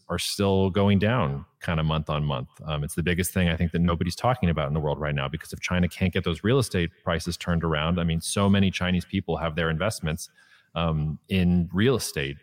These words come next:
Uh, that, that, that's the thing that holds value in China. You don't wanna play the, the, the Shanghai <laughs> stock market or any of these other things.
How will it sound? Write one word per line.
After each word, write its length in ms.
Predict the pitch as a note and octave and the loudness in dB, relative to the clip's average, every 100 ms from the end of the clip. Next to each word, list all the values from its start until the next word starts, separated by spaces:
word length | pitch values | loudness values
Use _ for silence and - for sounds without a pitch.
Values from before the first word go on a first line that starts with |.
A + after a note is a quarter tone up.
| - | -8
Uh, 120 | D#2 | -6
that, 140 | C#2+ C2 | -4 -4
that, 200 | D#2+ - | -6 -6
that's 220 | - - | -8 -6
the 80 | F2 | -6
thing 260 | - F2+ D#2+ | 0 2 2
that 100 | - | 2
holds 300 | F2+ F2 D2 | 0 0 0
value 380 | F2+ A#2 F2+ | 0 2 0
in 80 | D#2 | -2
China. 240 | - C#2 D2+ | -4 -6 -2
You 40 | |
don't 120 | F2 | 0
wanna 120 | E2+ | 0
play 360 | D#2+ F2 E2 E2+ | -2 -2 0 0
the, 260 | D2 C#2+ C#2+ - - | 0 -2 -4 -10 -4
the, 260 | D#2+ D2+ E2+ | -4 -2 -2
the 120 | D#2+ | -2
Shanghai 420 | - D#2 D#2+ D#2+ | 0 0 0 -2
<laughs> 100 | - | -2
stock 280 | - - E2+ | -2 0 0
market 300 | D2+ - D#2 | 0 0 0
or 100 | D2+ | 2
any 180 | D#2 D#2 | 2 0
of 60 | |
these 180 | D2+ D2+ | 0 0
other 160 | F2+ F#2 | 0 0
things. 320 | D2 F2 | -4 -6